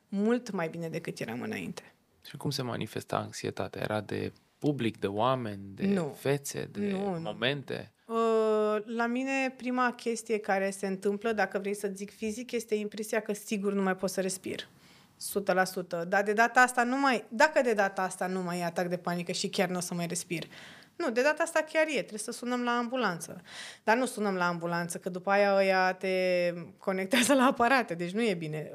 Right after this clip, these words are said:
Speaker 1: Ceva, aș-, așa se duc gândurile când ai anxietate. Iar când ai un atac de panică major, sper că nu știi cum e, dar, uh, te duce totul naibii, efectiv. <laughs> Pur și simplu nu mai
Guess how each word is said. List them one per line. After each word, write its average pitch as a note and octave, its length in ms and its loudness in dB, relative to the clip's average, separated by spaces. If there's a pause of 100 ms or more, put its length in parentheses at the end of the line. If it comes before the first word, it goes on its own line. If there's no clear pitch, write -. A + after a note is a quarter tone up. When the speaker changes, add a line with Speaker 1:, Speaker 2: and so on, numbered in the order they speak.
(100)
Speaker 1:
Ceva, C#4+ 600 0
aș-, G3+ 200 -8
așa B3 240 -4
se D4 140 -2
duc F#3+ 200 -4
gândurile E3 420 -4
când F3+ 240 -2
ai F3 280 2
anxietate. F3 640 -4 (840)
Iar C4 100 6
când C4 160 2
ai C#4+ 120 10
un D4+ 60 4
atac C#4+ 240 6
de C4 100 4
panică C4 360 4
major, C4+ 580 4 (680)
sper - 340 4
că - 100 -2
nu D4 120 2
știi C#4+ 160 -2
cum G#3+ 200 2
e, F#4 380 0
dar, E4+ 220 0
uh, E4+ 520 -4 (920)
te D#4+ 140 2
duce D#4 280 0
totul D4 260 0
naibii, A3+ 360 2
efectiv. G#3+ 480 -2 (600)
<laughs> - 600 -18
Pur A3 140 -4
și A#3 80 0
simplu A3 240 -2
nu G#3+ 140 0
mai G#3+ 180 0